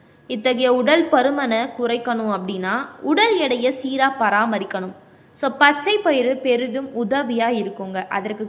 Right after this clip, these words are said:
காரணம் பச்சை பயிறு நீண்ட நேரம் வயிறை வந்து நிறைவா வச்சிருப்பது தான். எனவே உடல் எடையை குறைக்க முயற்சிப்போர் நம்ம சப்பாத்தி எல்லாம் இரவு சாப்பிடுவோம்ல, அதுடன் என்ன பண்ணுங்க, ஒரு கைப்பிடி அளவு பச்சை பயிரை வேக வைத்தோ இல்லைன்னா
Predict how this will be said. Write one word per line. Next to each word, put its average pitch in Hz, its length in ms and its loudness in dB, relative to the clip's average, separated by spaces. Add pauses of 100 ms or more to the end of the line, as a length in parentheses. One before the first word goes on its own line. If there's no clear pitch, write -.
(100)
காரணம் 214 460 -2
பச்சை 220 300 -4 (100)
பயிறு 214 260 -4 (120)
நீண்ட 330 380 -4
நேரம் 220 340 -6
வயிறை 240 340 -4
வந்து 214 240 -6
நிறைவா 240 440 -2
வச்சிருப்பது 190 580 -6
தான். - 120 -6 (720)
எனவே 302 300 4 (240)
உடல் 311 300 4
எடையை 240 280 2 (120)
குறைக்க 233 440 -2
முயற்சிப்போர் 214 720 -2 (580)
நம்ம 247 160 2 (100)
சப்பாத்தி 294 460 4
எல்லாம் 262 220 0
இரவு 233 200 0 (100)
சாப்பிடுவோம்ல, 196 480 0 (240)
அதுடன் 311 420 0
என்ன 330 200 0
பண்ணுங்க, 233 320 -2 (580)
ஒரு 233 200 2
கைப்பிடி 254 460 2
அளவு 214 200 0 (140)
பச்சை 240 360 0
பயிரை 214 220 0 (100)
வேக 196 300 -4
வைத்தோ 185 260 -4
இல்லைன்னா 220 220 -2